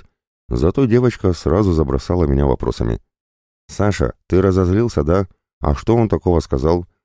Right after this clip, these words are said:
Ты его ударил за то, что он плохие слова сказал?» «Язык у него слишком длинный», — нейтрально ответил я. «Саша,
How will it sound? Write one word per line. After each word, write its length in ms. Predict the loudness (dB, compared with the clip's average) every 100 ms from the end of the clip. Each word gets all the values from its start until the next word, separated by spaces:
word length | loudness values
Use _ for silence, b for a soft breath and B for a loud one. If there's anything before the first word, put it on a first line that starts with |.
| _ _
Ты 80 | 2
его 300 | 4 6 6
ударил 340 | 4 4 4 4
за 160 | 2
то, 200 | 2 0
что 180 | 2 0
он 100 | 0
плохие 380 | 0 0 0 0
слова 280 | 0 -2 -2
сказал?» 420 | -4 -2 -2 -4 _ _ _ _ _
«Язык 540 | -4 0 2 2 0 2
у 60 |
него 220 | 4 2
слишком 440 | 0 -2 -2 0 0
длинный», — 500 | 2 2 0 -2 -6 _ _ _
нейтрально 500 | -2 -2 -2 -2 0
ответил 300 | -2 -4 -4
я. 200 | -4 -4 -6 _ _ _ _ _
«Саша, 440 | -4 -2 -2 -6